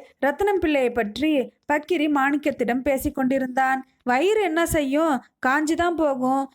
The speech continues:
அது சுத்தமா காஞ்சி உசுர குடிக்காம இருக்கிறதுக்கு தான் அந்த கிழம் பாலை குடிக்குது. பசும்பால் வேற கொடுக்கறாங்களே" என்றான் மாணிக்கம். ரத்தினம் பிள்ளை அந்த ஆஸ்பத்திரியில் சேர்ந்து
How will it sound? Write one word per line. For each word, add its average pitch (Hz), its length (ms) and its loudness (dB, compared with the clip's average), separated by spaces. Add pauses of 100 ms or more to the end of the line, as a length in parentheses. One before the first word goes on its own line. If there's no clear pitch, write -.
அது 269 220 0
சுத்தமா 339 440 -2
காஞ்சி 320 420 0
உசுர 302 300 0
குடிக்காம 320 480 -2
இருக்கிறதுக்கு 285 520 -2
தான் 247 280 2 (260)
அந்த 269 280 0
கிழம் 285 360 0
பாலை 285 320 0
குடிக்குது. 262 520 0 (360)
பசும்பால் 349 460 0
வேற 277 200 2
கொடுக்கறாங்களே" 277 720 0 (320)
என்றான் 262 520 2
மாணிக்கம். 269 640 0 (280)
ரத்தினம் 415 420 0
பிள்ளை 370 200 2
அந்த 277 220 0
ஆஸ்பத்திரியில் 294 720 0
சேர்ந்து 277 380 0